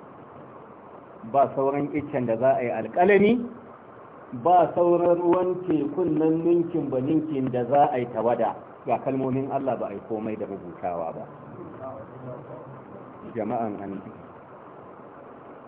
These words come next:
ya waje ba mu gane, idan ana maganan Allahu Jalla Jalaluhu, to yana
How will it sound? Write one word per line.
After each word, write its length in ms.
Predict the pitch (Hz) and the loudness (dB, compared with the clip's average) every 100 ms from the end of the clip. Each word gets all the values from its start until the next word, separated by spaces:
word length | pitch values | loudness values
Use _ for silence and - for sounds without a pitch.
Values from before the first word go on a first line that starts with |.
| - - - - - | -20 -20 -20 -20 -12
ya 160 | 110 110 | -4 0
waje 260 | 110 117 104 | 0 -2 -6
ba 140 | 104 | -6
mu 140 | 92 87 | -8 -6
gane, 320 | 113 123 107 - - - - - - - - - - - - - - - - - - - | -4 -4 -6 -10 -18 -20 -20 -20 -20 -20 -20 -20 -20 -20 -20 -20 -20 -20 -20 -20 -20 -14
idan 320 | 95 113 123 | -6 -4 -4
ana 320 | 120 131 117 110 | -4 -2 -2 -2
maganan 640 | 104 101 120 113 104 - | -4 -6 -6 -4 -6 -10
Allahu 720 | - 104 101 107 117 117 110 98 | -10 -8 -6 -2 -2 -2 -6 -8
Jalla 400 | 110 113 113 107 | -4 -4 -4 -6
Jalaluhu, 760 | 95 95 95 104 98 90 82 82 - - - - - - - - - - - - - - - - - - - - - - - - - - - - - - - - - - - - - - - | -6 -8 -8 -8 -8 -10 -14 -18 -18 -20 -18 -20 -20 -20 -20 -20 -20 -20 -20 -20 -20 -20 -20 -20 -20 -20 -20 -20 -20 -20 -20 -20 -16 -16 -16 -20 -18 -16 -16 -16 -20 -20 -20 -20 -20 -18 -10
to 80 | 101 | -4
yana 400 | 113 117 110 | -2 -2 -2